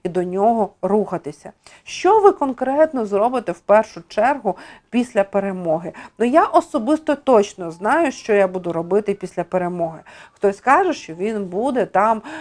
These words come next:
наприклад, багато святкувати, обійматися, цілуватися, там, пере-, вітати один одного. Ви знаєте, я, е, знаю, що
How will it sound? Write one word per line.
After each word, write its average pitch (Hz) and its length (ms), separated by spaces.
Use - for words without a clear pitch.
наприклад, 208 760
багато 185 560
святкувати, 220 840
обійматися, 214 840
цілуватися, 214 920
там, 220 160
пере-, 208 280
вітати 240 520
один 214 420
одного. 214 640
Ви 220 140
знаєте, 359 440
я, 302 380
е, 233 800
знаю, 277 420
що 226 540